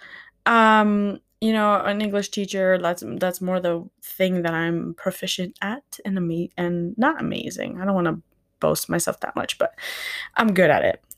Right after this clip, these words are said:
So I rather do English or social studies, humanities,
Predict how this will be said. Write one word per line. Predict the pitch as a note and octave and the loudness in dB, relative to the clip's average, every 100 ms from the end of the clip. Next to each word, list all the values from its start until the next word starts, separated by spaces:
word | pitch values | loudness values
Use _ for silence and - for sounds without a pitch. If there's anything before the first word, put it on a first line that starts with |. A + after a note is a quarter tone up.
| - | -2
So | - G3+ F#3+ F#3+ - | 4 8 8 8 6
I | F#3+ G3 G3 G3 G3 G3 | 4 4 4 4 2 0
rather | F#3 F3+ F#3 G#3 A3+ A3+ G#3+ G#3 G3 | -2 -4 -2 2 4 4 2 0 -2
do | E3+ F3+ F#3+ F#3 F3+ F3 - | -4 -4 -2 0 0 -2 -4
English | - E3 - D#3+ - - - F#3 | -8 -8 -6 -6 -8 -14 -12 -10
or | F3 | -8
social | - F3 G3 | -8 -8 -8
studies, | - G3+ G3+ G3+ G3 | -6 -2 -2 -2 -2
humanities, | F#3+ F3+ F3+ E3+ F3 F3 F3 | -2 0 0 -2 -2 -2 -4